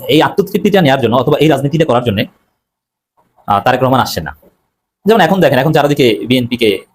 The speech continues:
বিএনপির হতাশা এবং জনগণ বিএনপি থেকে মুখ ফিরিয়ে নিয়েছে। তো হঠাৎ তারেক রহমান দেশে আসলে দেখবেন কোটি, লক্ষ লক্ষ মানুষ ঢাকার শহরে গেছে এবং একটা হাইপ, বলবেন, "না, এবার সব ঠিক হয়ে গেছে।" এবং তারেক রহমান এসে বিএনপির বিরুদ্ধে কিছু শুদ্ধি-, শুদ্ধ-, শুদ্ধি অভিযান চালাবেন, অনেকের বিরুদ্ধে ব্যবস্থা নেবেন এবং তারপর বিএনপি বলতে পারবে, "ভাই, বিএনপি ভালো হয়ে গেছে, অতএব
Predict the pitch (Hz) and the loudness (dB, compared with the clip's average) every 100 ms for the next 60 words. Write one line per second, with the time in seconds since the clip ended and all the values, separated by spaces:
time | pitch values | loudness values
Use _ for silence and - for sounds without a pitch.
0 | _ _ _ - 127 117 120 117 107 82 | _ _ _ -2 0 0 0 0 -2 -6
1 | - _ _ _ - 123 123 127 127 120 | -12 _ _ _ -2 0 2 0 0 0
2 | 117 123 131 143 107 87 80 - _ _ | 0 2 0 0 -2 -4 -8 -14 _ _
3 | _ _ _ _ _ _ _ _ - 147 | _ _ _ _ _ _ _ _ -4 0
4 | 185 185 160 165 160 147 160 143 143 139 | 2 2 0 2 2 0 0 0 0 -2
5 | 131 _ _ 156 156 156 117 170 165 156 | -6 _ _ -2 0 0 -2 0 0 0
6 | 147 131 110 113 123 113 98 - 98 113 | 0 0 0 -2 0 0 -2 -2 -2 0
7 | 110 123 - _ _ - 143 160 139 131 | 0 -4 -6 _ _ -2 0 2 2 0
8 | 143 117 104 95 143 147 175 170 156 170 | -2 0 0 0 0 -2 0 0 2 0
9 | - _ _ _ 131 147 143 139 139 139 | -2 _ _ _ 0 2 2 0 0 0
10 | 127 143 143 - 139 151 - 131 135 131 | 0 0 0 0 0 0 0 2 2 2
11 | 127 117 117 110 123 113 113 117 110 107 | 0 0 -2 -2 -2 -2 -2 0 0 0
12 | 110 107 107 _ - 233 220 202 180 170 | -4 -4 -6 _ -2 0 2 2 2 4
13 | 156 139 123 127 127 123 117 127 135 135 | 4 2 2 2 0 0 0 2 2 0
14 | 135 | -2